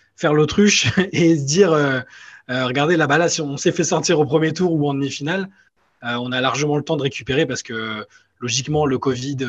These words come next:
va moins amputer, euh, la saison prochaine et on va revenir à un format, euh,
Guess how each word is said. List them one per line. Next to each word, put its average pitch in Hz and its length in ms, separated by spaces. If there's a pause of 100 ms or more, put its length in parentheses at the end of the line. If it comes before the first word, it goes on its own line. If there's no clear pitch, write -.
va 110 280
moins 139 340
amputer, 131 580
euh, 113 120
la 110 100
saison 113 400
prochaine 139 400
et 113 140
on 104 40
va 110 100
revenir 117 380
à 107 200
un 104 60
format, 113 500
euh, 101 100